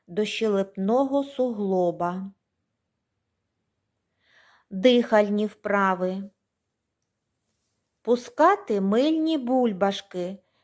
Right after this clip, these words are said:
що стимулює потужний видих. Співати пісні. Подихати з гучним видихом,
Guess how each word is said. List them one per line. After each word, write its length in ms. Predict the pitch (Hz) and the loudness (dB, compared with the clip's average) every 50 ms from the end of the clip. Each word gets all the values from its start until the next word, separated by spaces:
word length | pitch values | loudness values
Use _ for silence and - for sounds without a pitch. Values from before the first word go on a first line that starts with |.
| _ _ | _ _
що 240 | - - 226 220 | -6 -4 -2 -2
стимулює 1000 | 214 220 - - 220 208 202 196 190 185 196 220 254 302 302 302 311 311 311 311 - - _ _ | -2 -2 0 0 2 2 4 2 2 4 4 2 4 2 2 4 4 2 2 0 -4 -12 _ _
потужний 880 | - 202 202 202 - - - 220 262 294 294 285 269 269 277 277 269 | -2 -2 -2 -2 -4 -6 -2 0 0 0 0 0 -2 -2 -2 -2 -2
видих. 840 | 240 196 175 185 185 180 170 - 180 175 175 - - - - _ _ _ _ _ _ _ _ _ _ _ _ _ _ _ _ _ _ _ _ _ _ _ _ _ _ _ _ _ _ | -4 -2 -2 0 0 0 -2 -4 -8 -10 -10 -12 -18 -20 -20 _ _ _ _ _ _ _ _ _ _ _ _ _ _ _ _ _ _ _ _ _ _ _ _ _ _ _ _ _ _
Співати 920 | - - - - - 226 233 214 226 277 320 370 370 - - 196 175 175 - _ | -20 -20 -20 -8 -2 0 0 2 4 4 4 4 4 0 -6 -10 -10 -10 -12 _
пісні. 720 | _ 269 339 339 - - - 196 185 180 180 180 180 180 180 _ _ _ _ _ _ _ _ _ _ _ _ _ _ _ _ _ _ _ _ _ _ _ _ _ _ _ _ _ _ _ _ _ _ _ _ _ | _ -10 -10 -8 -10 -10 -8 -6 -6 -4 -4 -4 -6 -8 -12 _ _ _ _ _ _ _ _ _ _ _ _ _ _ _ _ _ _ _ _ _ _ _ _ _ _ _ _ _ _ _ _ _ _ _ _ _
Подихати 960 | - 226 233 226 196 196 285 339 370 349 - 294 254 - - - 180 180 185 - _ | 4 4 4 4 4 2 2 2 2 0 0 -2 -2 -2 -4 -8 -10 -10 -10 -14 _
з 140 | - 180 180 | -14 -10 -8
гучним 720 | 185 190 226 220 208 - - - 214 233 277 302 302 277 | -4 -2 -2 -2 -4 -6 -6 -4 -2 -2 0 -2 -2 -4
видихом, 880 | 233 196 190 220 220 202 208 - 185 175 - - 185 175 175 170 180 185 | -2 2 2 4 4 2 0 -2 -4 -6 -6 -8 -8 -6 -6 -8 -10 -12